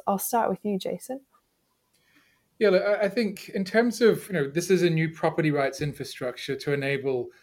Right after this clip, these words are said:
Speaker 2: to dramatically lower the cost of putting ownership on things that previously didn't have that, enab-, in, in order to enable them to be traded or to move into the economy. Um, you know, arts and creative industries, nice,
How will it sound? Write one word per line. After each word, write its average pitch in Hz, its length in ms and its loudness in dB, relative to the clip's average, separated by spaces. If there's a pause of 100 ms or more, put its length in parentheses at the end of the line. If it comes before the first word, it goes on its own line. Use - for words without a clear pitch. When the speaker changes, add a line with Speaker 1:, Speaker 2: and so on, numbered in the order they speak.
(180)
Speaker 2:
to 175 80 -8
dramatically 156 480 2
lower 143 260 2
the 143 100 -2
cost - 360 -6
of - 100 -20
putting 143 220 -4
ownership 135 540 -6
on 127 140 -6
things 123 280 -10
that 123 140 -14
previously 131 400 -8
didn't 120 240 -12
have 135 240 -8
that, 139 180 -6
enab-, 135 340 -4
in, 143 200 -4
in 151 100 0
order 143 180 2
to - 140 -8
enable 127 300 -4
them 123 160 -6
to 120 100 -20
be 120 140 -8
traded 123 480 -4
or 113 220 -8 (320)
to 139 100 -10
move 131 240 -6
into 123 180 -10
the 120 60 -10
economy. 123 480 -8 (440)
Um, 147 300 4
you 185 80 0
know, 143 160 -2
arts 170 300 2
and 156 100 -2
creative 143 240 2
industries, 135 560 -6 (340)
nice, 147 320 -2